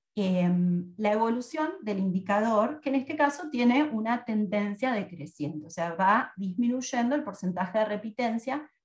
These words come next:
para este establecimiento. Si se fijan debajo, lo que ven son las orientaciones que yo les mencionaba, em, donde se, en este caso particular, que estamos hablando del porcentaje de repitencia,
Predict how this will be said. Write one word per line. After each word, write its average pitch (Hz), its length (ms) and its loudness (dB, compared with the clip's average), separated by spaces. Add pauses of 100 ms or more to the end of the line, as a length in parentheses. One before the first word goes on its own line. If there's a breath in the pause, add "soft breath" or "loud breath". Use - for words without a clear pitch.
para 180 300 6
este 175 240 -4
establecimiento. - 1000 -10 (680)
Si - 240 -4
se 180 180 2
fijan 208 380 2
debajo, 285 460 4
lo 247 160 0
que 262 120 0
ven 285 480 4
son 294 440 2
las 208 200 -2
orientaciones 202 760 2
que 180 120 -10
yo 175 140 -10
les 170 160 -8
mencionaba, 170 920 -2 (420)
em, 185 680 2
donde 226 320 2
se, 226 360 -2
en 175 160 2
este 226 320 2
caso 220 280 4
particular, 262 500 0
que 175 80 -6
estamos 175 340 -6
hablando 214 300 0
del 175 120 -4
porcentaje 180 520 -8
de 214 60 -2
repitencia, 277 1000 -2